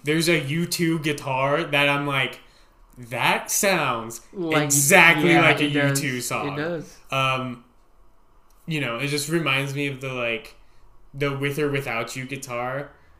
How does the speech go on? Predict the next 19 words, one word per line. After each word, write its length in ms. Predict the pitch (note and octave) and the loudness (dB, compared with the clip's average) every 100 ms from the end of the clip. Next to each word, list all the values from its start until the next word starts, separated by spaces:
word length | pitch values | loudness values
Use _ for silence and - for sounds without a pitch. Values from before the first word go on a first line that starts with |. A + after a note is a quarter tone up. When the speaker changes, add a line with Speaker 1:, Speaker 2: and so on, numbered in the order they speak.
| - | -10
Speaker 1:
Um, 340 | B2+ B2 A#2 A#2 | -4 -4 -4 -6
and 80 | B2 | -6
I 60 | |
don't 220 | C3 F#3 G3 | -2 -2 2
remember 280 | F3+ E3 | 0 0
what 100 | D#3 | -4
song 320 | C#3+ C3 A#2+ A#2 | -6 -6 -6 -6
it 100 | G#2+ | -8
is. 200 | G#2+ A#2 | -8 -8
I 80 | A#2+ | -6
think 260 | F#3 A3 | -4 -2
it 100 | F#3+ | -2
might 220 | C3+ C#3+ C#3 | -2 -4 -4
be, 440 | C3+ B2+ A#2+ A#2 _ _ - - - | -4 -4 -6 -10 _ _ -20 -20 -14
it 120 | C3 | -12
may 140 | D#3+ A3+ | -8 -6
be 120 | F3+ | -6
Listening 500 | B2+ C3 B2 A#2 A2 | -6 -10 -10 -12 -12
Wind. 320 | G#2+ G#2 G#2+ | -14 -16 -16